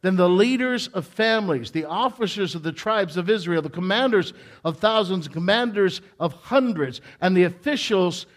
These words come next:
in charge of the king's work gave willingly." Willingly. It's about giving with vision, friend.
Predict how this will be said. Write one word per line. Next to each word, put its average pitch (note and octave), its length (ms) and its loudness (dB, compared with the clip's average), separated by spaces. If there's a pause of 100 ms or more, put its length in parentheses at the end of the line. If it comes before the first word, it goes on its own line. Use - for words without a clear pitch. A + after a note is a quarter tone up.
(240)
in G3 240 4
charge B3+ 720 0
of G3 100 -2
the F3 100 -4
king's A3+ 460 -6
work F#3+ 380 0 (260)
gave B3 460 0
willingly." G3 1160 -6 (1600)
Willingly. C3 920 -10 (2250)
It's D#3+ 180 -8
about D#3 320 -2
giving E3 360 0
with C3 120 -2
vision, C3 440 -8
friend. G2+ 340 -18